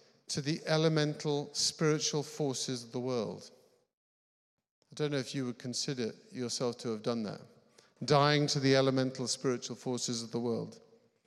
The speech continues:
When you became a Christian, if you are a Christian,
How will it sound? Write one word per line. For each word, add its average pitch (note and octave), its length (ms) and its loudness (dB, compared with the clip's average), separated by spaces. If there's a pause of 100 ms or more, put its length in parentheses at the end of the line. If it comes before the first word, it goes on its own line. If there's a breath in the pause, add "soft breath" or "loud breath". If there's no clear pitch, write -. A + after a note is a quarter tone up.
(720 loud breath)
When D3+ 180 6
you G#3+ 120 10
became G3 320 4
a D#3+ 40 2
Christian, C#3 640 2
if C3 140 -6
you C3 120 2
are B2+ 140 6
a A#2 40 2
Christian, A#2 560 -2